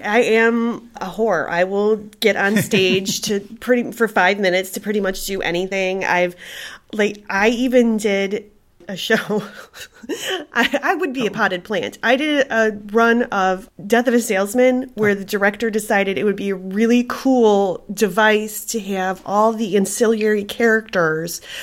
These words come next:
Speaker 1: to only have twelve of them, and to sit in a jury box like we were studying, eh, we were judging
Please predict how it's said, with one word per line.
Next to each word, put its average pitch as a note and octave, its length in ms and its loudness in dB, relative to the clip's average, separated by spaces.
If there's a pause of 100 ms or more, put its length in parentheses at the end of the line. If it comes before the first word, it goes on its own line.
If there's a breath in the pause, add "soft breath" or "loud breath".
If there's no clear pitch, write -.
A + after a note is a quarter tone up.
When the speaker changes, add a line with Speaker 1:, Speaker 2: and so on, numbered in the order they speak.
(300 loud breath)
Speaker 1:
to - 120 0
only B3 260 6
have A#3+ 160 0
twelve A3 340 2
of E3+ 160 -2
them, C3+ 320 -6 (540 loud breath)
and G#3 140 2
to G#3+ 60 0
sit A#3 300 0
in A3+ 120 0
a G3+ 120 0
jury G#3 320 -4
box E3 400 -6
like F3 160 -8
we G3 80 -8
were F3 100 -8
studying, G3 840 -4 (280)
eh, G#3 120 -2
we G#3 160 0
were G3+ 100 2
judging F3 800 0